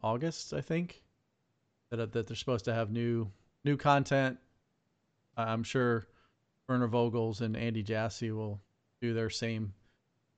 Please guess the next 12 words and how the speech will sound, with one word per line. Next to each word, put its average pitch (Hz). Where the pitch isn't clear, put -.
uh, 104
part. 120
<laughs> -
It -
wouldn't 139
surprise 120
me 120
if 98
it 131
was 110
recorded, 110
but, 104